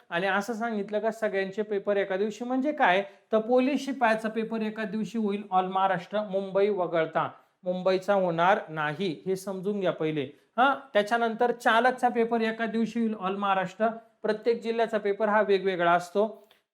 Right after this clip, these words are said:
एसआरपीएफचा एका दिवशी होण्याची शक्यता आहे, बॅट्समन एका दिवशी होण्याची शक्यता आहे, कारागृहाचा होऊ शकतो.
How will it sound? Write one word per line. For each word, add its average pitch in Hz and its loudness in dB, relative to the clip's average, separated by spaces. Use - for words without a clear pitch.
एसआरपीएफचा 240 4
एका 233 2
दिवशी 233 0
होण्याची 202 -4
शक्यता 214 -2
आहे, 220 2
बॅट्समन 196 -2
एका 185 -6
दिवशी 185 -4
होण्याची 170 -6
शक्यता 180 -10
आहे, 190 -6
कारागृहाचा 165 -2
होऊ 165 -2
शकतो. 151 -8